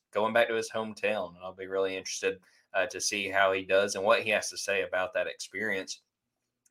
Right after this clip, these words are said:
But I think the run games of both teams are gonna be really big. I was really impressed watching Montrell Johnson, um, and also, uh, Trevor Etienne, but really Johnson in the fourth quarter of that South Carolina game looked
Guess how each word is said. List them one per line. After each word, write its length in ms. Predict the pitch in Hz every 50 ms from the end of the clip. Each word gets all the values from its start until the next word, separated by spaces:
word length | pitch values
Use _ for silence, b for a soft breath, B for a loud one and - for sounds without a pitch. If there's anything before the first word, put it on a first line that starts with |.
| _ -
But 120 | 120 110
I 100 | 117 135
think 220 | 139 - 185 156 -
the 80 | 107
run 340 | 98 104 113 120 131 139 123
games 460 | 107 107 107 107 104 104 107 104 -
of 260 | - - 101 101 95 92
both 280 | 101 95 98 - -
teams 360 | - - 92 90 90 90 90
are 80 | 92 85
gonna 140 | 90 90 87
be 80 | 87
really 260 | 90 87 90 90 90 87
big. 420 | 85 90 92 92 92 90 - - B B B B B B B
I 100 | 107 117
was 160 | 123 127 117
really 220 | 120 117 117 113 110
impressed 480 | 104 104 104 - 107 104 104 - -
watching 280 | - 104 101 - - 95
Montrell 560 | 95 98 98 101 101 - - 104 101 98 98
Johnson, 640 | 95 101 95 101 101 98 - - 110 104 101 101 101 b b b b b b -
um, 340 | 90 90 87 87 90 85 - -
and 180 | 98 98 98 -
also, 800 | - 90 98 101 101 - - - 107 98 95 92 90 90 85 -
uh, 180 | - 95 92 90 -
Trevor 440 | - - 104 101 98 98 95 90 - 104
Etienne, 560 | 98 95 - 95 95 92 95 101 101 95 92
but 140 | 90 85 90
really 260 | 101 127 190 208 123
Johnson 600 | - - 90 92 120 135 - - - 95 92 92
in 140 | 92 92 95
the 80 | 90 87
fourth 300 | - - 110 107 - -
quarter 260 | - 98 101 107 98
of 60 | 85
that 100 | 76 -
South 280 | - - 87 87 - -
Carolina 380 | - 85 82 85 85 87 85 82
game 280 | 85 87 87 87 87
looked 180 | 87 82 -